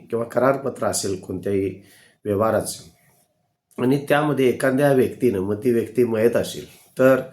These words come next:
प्रतिवादी त्याच्यावर ऑब्जेक्शन घेऊ शकतात की ही ह्या व्यक्तीची सहीच नाही. अशा पद्धतीनं ऑब्जेक्शन घेऊ शकतात आणि त्यावेळी मेहरबान कोर्टामध्ये तुम्हाला पुरावा सिद्ध करणं अडचणीचं जाऊ शकत असतं.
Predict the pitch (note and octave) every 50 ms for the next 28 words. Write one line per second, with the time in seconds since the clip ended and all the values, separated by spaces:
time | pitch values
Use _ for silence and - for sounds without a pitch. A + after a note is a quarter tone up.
0 | - _ _ - _ _ _ _ - C3+ B2+ - - E3 E3 C#3 C#3+ C3+ - B2+
1 | A#2+ - B2+ A#2+ B2 B2 B2 G#2+ F#2+ G2 A#2 B2 - - B2+ A2+ G2+ G#2 G#2 G#2+
2 | - - F#2+ F#2 - G#2 G2 F#2 - - B2 B2 A#2+ A#2 - - B2+ C3 C3+ C3+
3 | C#3 C#3 - - - - _ - C3+ B2+ C3+ C#3+ C3+ C3+ B2 - - - C3 A#2+
4 | B2+ - - C3+ B2+ B2+ - - - B2+ C#3 C#3 C3+ - - F#2+ E2+ C#2+ - -
5 | G#2 - - A2+ A#2 A#2+ - E3 E3 E3 - C#3+ A#2 A#2+ A#2+ - A#2 A2 A#2 A#2
6 | A#2 G#2+ G2 E2 F2+ G2+ G2+ - - G#2+ G#2+ A2 A#2 - - - - - _ _
7 | _ A2 A#2+ C3+ D3+ E3 - A2 G2 - G#2+ G#2+ G#2 A#2 A2+ A#2+ B2 A#2+ - B2+
8 | A#2+ B2 B2+ B2 A#2+ A#2 A2 G#2+ G#2 A#2 A#2 A2+ A2 - G2+ F#2 - G#2 G#2 G#2
9 | G2 A2 G#2+ G#2 - G2+ G2+ G#2 G2+ G#2 G#2+ G#2 - - G2+ G#2+ A#2 B2+ B2 B2
10 | - A2 G2 G#2 G#2+ F2+ G#2 F#2+ E2+ E2 D#2+ D2+ - - - - - - _ _
11 | - G#2+ G2+ F2+ - - A2+ A2 G#2+ - - - A2 G#2 G#2+ - - - F#2+ F#2+
12 | G2+ F#2+ G#2+ B2+ C#3 - - F#2 - F#2 E2 - - - - - - -